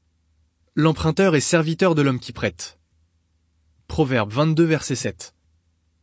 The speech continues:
Méfiez-vous des plans d'enrichissement rapide. Quiconque est inexpérimenté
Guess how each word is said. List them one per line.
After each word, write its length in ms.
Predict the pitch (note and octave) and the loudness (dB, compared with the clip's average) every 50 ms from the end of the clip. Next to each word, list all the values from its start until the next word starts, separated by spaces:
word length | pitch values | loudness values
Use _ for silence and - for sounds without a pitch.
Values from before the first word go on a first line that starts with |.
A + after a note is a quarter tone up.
| _ _ _ _ _ _ _ _ _ _ _ _ _ _ _ _ _ _ _ _ _ | _ _ _ _ _ _ _ _ _ _ _ _ _ _ _ _ _ _ _ _ _
Méfiez-vous 760 | - D3 F#3 G3 - - F3 D#3+ C#3 C#3 E3 F#3+ G3+ G#3 G3+ - | 0 0 0 0 2 2 2 2 2 2 0 0 0 0 -2 -4
des 180 | - C#3+ B2+ B2 | -4 0 0 0
plans 240 | A#2 - D#3+ F3 F#3 | 0 2 2 2 4
d'enrichissement 600 | F3 F3 D3+ D#3 D3+ - - C3 - - D#3+ D#3 | 4 4 2 2 0 0 -2 -2 -2 0 0 0
rapide. 440 | C#3+ C#3+ C3+ - - A#2+ A#2 G#2+ - _ _ _ _ _ _ _ _ _ _ _ _ _ _ _ _ _ _ _ _ _ _ _ _ | 2 0 -2 -4 -6 -10 -10 -12 -14 _ _ _ _ _ _ _ _ _ _ _ _ _ _ _ _ _ _ _ _ _ _ _ _
Quiconque 420 | - - D3+ A#2 E3 E3+ E3 - C#3 | -6 -6 -2 0 0 0 0 2 0
est 180 | B2+ A#2+ - | 0 0 0
inexpérimenté 960 | - D3+ D#3+ D#3 - - D#3+ D3 C#3 C3+ B2+ A#2+ B2 A#2+ - D#3+ E3+ F#3 F#3 | 0 0 0 0 0 0 2 2 2 2 0 -2 -2 -2 0 0 0 0 -2